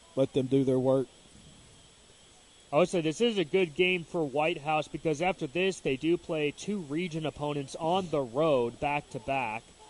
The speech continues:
Speaker 2: So this is a tough end of their schedule, I will say. They're five and two, but tough, tough end of their schedule. We're playing a team like Upperman. That's certainly gonna help toughen White House up. And now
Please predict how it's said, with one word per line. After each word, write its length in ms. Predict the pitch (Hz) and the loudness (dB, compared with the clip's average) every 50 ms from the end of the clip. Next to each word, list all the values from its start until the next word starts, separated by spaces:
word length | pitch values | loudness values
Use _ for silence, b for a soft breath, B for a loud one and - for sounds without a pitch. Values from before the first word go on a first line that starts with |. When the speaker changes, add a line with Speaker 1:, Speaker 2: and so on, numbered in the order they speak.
| - | -10
Speaker 2:
So 80 | - 127 | -8 -6
this 180 | 120 135 - | -6 -6 -4
is 160 | - 175 151 131 | -4 -4 -4 -4
a 60 | 120 | -8
tough 320 | - - 160 156 139 - | -4 0 0 2 2 0
end 240 | 147 139 139 135 127 | -2 -4 -4 -4 -6
of 80 | 123 120 | -6 -6
their 160 | 131 127 120 | -6 -6 -6
schedule, 640 | - - - - 143 135 131 123 - 120 110 107 110 | -8 -6 -4 0 0 0 -2 -2 -6 -10 -6 -6 -4
I 80 | 110 | -4
will 220 | 110 117 123 120 113 | -4 -2 -4 -4 -4
say. 200 | - - 143 123 | -6 -6 -6 -4
They're 120 | 120 127 | -4 -4
five 340 | 123 - - 160 156 151 135 | -4 -2 0 0 0 0 -2
and 120 | 127 120 - | -4 -8 -10
two, 240 | - 156 151 143 131 | -8 -4 -4 -2 -2
but 160 | 120 113 - - - - - - - - - - - - - - - - - - - - - - - - | -4 -6 -8 -10 -16 -20 -20 -20 -20 -20 -20 -20 -20 -20 -20 -20 -20 -20 -20 -20 -20 -20 -20 -20 -20 -4
tough, 300 | - 196 208 220 214 - | 2 4 6 6 4 4
tough 240 | - 214 208 185 - | 2 0 0 2 0
end 220 | 180 175 175 175 | -2 -4 -4 -4
of 60 | 165 151 | -2 -2
their 120 | 160 156 | -2 -4
schedule. 680 | - - - - 175 165 160 151 - 143 131 127 131 143 - - - - - - - - - - - - - - - | -4 -4 -2 0 0 0 0 -2 -6 -6 -6 -6 -6 -8 -12 -16 -20 -20 -20 -20 -20 -20 -20 -20 -20 -20 -20 -20 -8
We're 140 | - 160 170 | -4 -4 -4
playing 320 | 151 - 196 226 262 285 | -2 0 0 0 2 2
a 60 | 269 240 | 0 -2
team 260 | - - 247 240 214 | -4 -4 -6 -4 0
like 160 | 214 196 175 | 0 0 0
Upperman. 440 | - 180 202 - 226 185 156 143 135 | 2 2 2 2 2 0 -2 -2 -2
That's 160 | 139 151 - | -2 -4 -4
certainly 260 | - - 196 190 175 165 | -4 -6 -6 -4 -4 -4
gonna 160 | 160 156 147 | -2 -2 0
help 240 | 139 165 170 - - | 0 0 -2 -2 -2
toughen 360 | - 175 170 160 - 160 139 | 0 0 0 0 0 -4 -4
White 240 | 127 143 156 160 - | -4 -2 -2 -2 -4
House 320 | - 151 139 135 - - | -4 -4 -4 -4 -4 -4
up. 280 | 160 160 143 123 123 - - - - - - - - - - - - - - - - - - - - - - - - - - - - - - - - - - - - - - - - - - - | -4 -2 -2 -2 -4 -8 -14 -20 -20 -20 -20 -20 -20 -20 -20 -20 -20 -20 -20 -20 -20 -20 -20 -20 -20 -20 -20 -20 -20 -20 -20 -20 -20 -20 -20 -20 -20 -20 -20 -20 -20 -20 -20 -20 -20 -20 -14 -8
And 180 | - 139 131 131 | -6 -6 -4 -2
now 600 | 143 156 175 180 180 180 180 175 175 175 165 156 | 0 2 2 4 4 4 4 4 4 4 2 0